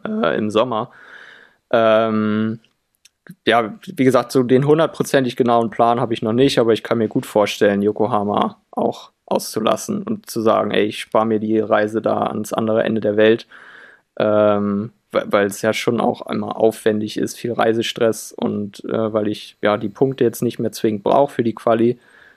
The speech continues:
dass man sowas dann durchaus auch mal weglassen kann.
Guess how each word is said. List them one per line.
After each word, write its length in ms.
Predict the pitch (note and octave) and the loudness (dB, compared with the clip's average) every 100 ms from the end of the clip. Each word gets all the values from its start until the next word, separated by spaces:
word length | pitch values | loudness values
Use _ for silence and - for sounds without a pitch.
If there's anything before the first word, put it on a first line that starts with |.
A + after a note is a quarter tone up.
| _ | _
dass 180 | A#2 - | -2 0
man 160 | G#2+ | 0
sowas 380 | A2 A2+ B2 A#2 | 2 4 4 2
dann 340 | A#2 A2 A2 A2+ | 0 0 -2 -6
durchaus 440 | B2 A2 - A#3+ | -4 -2 0 0
auch 100 | - | -2
mal 160 | - G#2+ | -4 -2
weglassen 460 | A2+ - A2 - A2 | 0 0 -2 -4 -6
kann. 280 | A2+ G#2+ | -4 -6